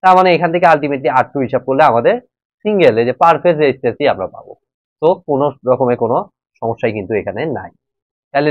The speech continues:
দেখুন আমাদের I ফেজের ভ্যালুটা সরাসরি এখানে দিয়েই দিচ্ছে, যেটা আমি কোশ্চেনের শুরুতে বলতেছিলাম যে স্টার নাকি ডেল্টা এটা দরকার, কারণ আমি ভাবছিলাম যে এটা হয়তো বা লাইন কারেন্ট, but এটা per phase-এ আমাদের দিয়েই দিচ্ছে। তো আমাদের, আহ, টেনশন করার কোনো কিছু নাই।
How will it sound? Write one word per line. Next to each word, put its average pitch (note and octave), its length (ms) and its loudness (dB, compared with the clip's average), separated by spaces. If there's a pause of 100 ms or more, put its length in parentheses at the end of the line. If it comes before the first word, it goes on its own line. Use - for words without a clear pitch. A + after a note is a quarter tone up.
দেখুন C#3+ 160 -2 (100)
আমাদের C3 220 -2 (240)
I - 20 2 (100)
ফেজের F3 280 0
ভ্যালুটা C#3+ 340 0
সরাসরি B2 360 2
এখানে C3+ 240 -6
দিয়েই G3 260 -2
দিচ্ছে, - 220 -10 (480)
যেটা D#3+ 200 2
আমি C#3+ 140 -4
কোশ্চেনের C#3 340 -2
শুরুতে B2 300 -2
বলতেছিলাম A2 400 -4
যে A2+ 60 -2 (300)
স্টার C3+ 280 0
নাকি A#2+ 200 -4
ডেল্টা G2+ 260 -2 (380)
এটা G#2 200 -4
দরকার, F2+ 220 -4 (100)
কারণ A#2+ 240 2
আমি A#2+ 180 -4
ভাবছিলাম D#3 360 -2
যে E3 100 0
এটা B2+ 140 2
হয়তো A#2+ 200 0
বা B2 120 2
লাইন G2+ 220 0
কারেন্ট, F2+ 240 -16 (360)
but F3+ 160 2
এটা D3+ 180 2
per D3 180 4
phase-এ C3 260 0
আমাদের A#2 220 -2
দিয়েই G#2 220 -4
দিচ্ছে। - 200 -18 (420)
তো - 120 0
আমাদের, C3 220 0 (300)
আহ, F#2+ 220 -4 (340)
টেনশন D3 320 -2
করার A#2+ 220 4
কোনো A2 160 -4
কিছু G#2 140 -12 (100)
নাই। B2+ 140 -4